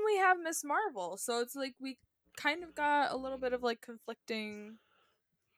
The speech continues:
things going on, 'cause Kevin Feige, he continues to say that it's still a while out, and then Miss Marvel ends with them confirming that she's a mutant.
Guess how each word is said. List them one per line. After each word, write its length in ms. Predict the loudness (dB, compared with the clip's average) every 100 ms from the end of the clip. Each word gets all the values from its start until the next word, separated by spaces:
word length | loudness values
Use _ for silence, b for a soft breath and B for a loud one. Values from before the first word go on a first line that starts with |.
| _
things 280 | -2 -2 -2
going 220 | 0 2
on, 220 | 2 2
'cause 180 | -2 -2
Kevin 240 | 2 2
Feige, 460 | 4 2 2 -2 -4
he 120 | -6
continues 500 | -8 -8 -6 -4 -4
to 60 | -4
say 220 | -2 0
that 160 | 0 -2
it's 100 | -2
still 240 | 0 2
a 40 | 4
while 300 | 4 4 4
out, 280 | 4 4 2
and 160 | -4 0
then 380 | 2 2 -2 -10 _
Miss 240 | -8 -8 0
Marvel 340 | 0 2 0 0
ends 260 | -2 -4
with 140 | -8 -6
them 160 | -8
confirming 480 | -8 -10 -8 -8 -10
that 100 | -8
she's 200 | -8 -8
a 40 |
mutant. 320 | -10 -12 -14